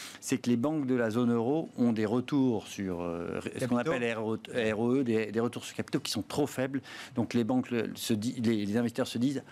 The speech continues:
Speaker 1: à ch-, au moindre coup de grisou, je me prends une augmentation de capital.
Speaker 2: J P, c'est treize pour cent, hein, je
Speaker 1: C'est
Speaker 2: crois, le début de
Speaker 1: treize, quatorze pour cent,
Speaker 2: treize, quatorze pour cent de
Speaker 1: voilà.
Speaker 2: retour sur capitaux,
Speaker 1: Ouais,
Speaker 2: euh,
Speaker 1: voilà.
Speaker 2: investis, sur capitaux propres.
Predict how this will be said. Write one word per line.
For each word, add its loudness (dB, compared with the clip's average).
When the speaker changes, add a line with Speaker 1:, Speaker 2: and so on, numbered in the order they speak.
Speaker 1:
à -4
ch-, -6
au 0
moindre 2
coup -6
de -4
grisou, 2
je -2
me 4
prends -4
une 2
augmentation -2
de -10
capital. -14
Speaker 2:
J -2
P, 0
c'est 0
treize -4
pour -4
cent, 0
hein, 0
je -8
Speaker 1:
C'est 2
Speaker 2:
crois, 0
le -2
début -4
de -2
Speaker 1:
treize, -12
quatorze 0
pour -2
cent, 2
Speaker 2:
treize, 4
quatorze 2
pour 2
cent 0
de 0
Speaker 1:
voilà. 0
Speaker 2:
retour -2
sur -4
capitaux, 0
Speaker 1:
Ouais, 0
Speaker 2:
euh, 2
Speaker 1:
voilà. -2
Speaker 2:
investis, 0
sur -4
capitaux -2
propres. -2